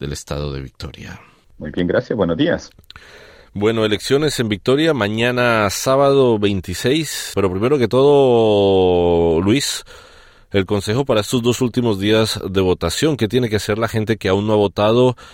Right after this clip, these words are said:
Speaker 1: ¿A dónde pueden ir si de pronto están lejos de su suscripción, de donde viven?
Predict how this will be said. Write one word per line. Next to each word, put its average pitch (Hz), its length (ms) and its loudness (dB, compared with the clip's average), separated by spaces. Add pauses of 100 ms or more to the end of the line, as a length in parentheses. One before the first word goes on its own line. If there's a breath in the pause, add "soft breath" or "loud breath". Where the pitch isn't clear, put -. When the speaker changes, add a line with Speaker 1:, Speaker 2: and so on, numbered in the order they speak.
(340 loud breath)
Speaker 1:
¿A 87 120 -4
dónde 107 280 0
pueden 107 300 2
ir 113 120 -2
si 110 140 -2
de 95 80 2
pronto 95 300 -2
están 98 220 -4
lejos 98 300 0
de 98 140 0
su 92 240 0
suscripción, 92 840 -4
de 82 260 2
donde 80 280 -2
viven? 95 300 -4